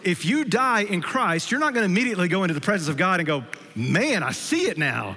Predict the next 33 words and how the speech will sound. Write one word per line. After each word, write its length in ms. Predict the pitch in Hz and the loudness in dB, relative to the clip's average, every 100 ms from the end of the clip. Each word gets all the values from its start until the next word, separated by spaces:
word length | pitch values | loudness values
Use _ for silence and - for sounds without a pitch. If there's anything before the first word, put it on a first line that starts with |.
| - - - - - | -10 -14 -16 -20 -12
Sovereignty 480 | - - 160 240 269 | -6 0 0 2 0
of 100 | 220 | 2
God, 380 | 247 247 254 214 - - - - - - - | 2 2 0 -4 -12 -16 -16 -20 -20 -20 -6
free 180 | - 240 | 0 2
will 160 | 247 | 2
of 100 | 233 | 2
man, 320 | 190 208 143 101 | 2 0 0 -2
totally 300 | - 214 214 | -2 0 2
makes 240 | 202 196 - | 0 0 -2
sense 320 | 190 175 180 | -2 -2 -2
instantaneously 800 | 185 170 147 208 208 202 202 170 | -2 0 -2 0 0 0 -2 -2
as 80 | - | 0
soon 120 | 185 | 0
as 60 | 160 | 0
I 60 | |
get 80 | 156 | -2
into 140 | 147 | -2
heaven." 260 | 139 143 117 | -2 -2 -2
God 220 | 127 127 | -2 -4
says, 140 | 135 127 | -4 -2
"No, 80 | |
no, 40 | 143 | -2
you're 160 | 139 | -2
gonna 140 | 233 302 | -2 -2
actually 300 | 170 - 135 | -2 -2 -6
spend 300 | - 147 127 - - | -4 -2 -4 -8 -6
all 220 | 175 240 | -2 0
of 100 | 196 | -2
eternity 480 | 139 - 135 117 107 | -2 -2 -2 -2 -4
figuring 380 | - 131 110 101 | -4 -2 -2 -2
that 120 | 95 | -4
one 100 | 95 | -6
out." 200 | 90 - | -8 -10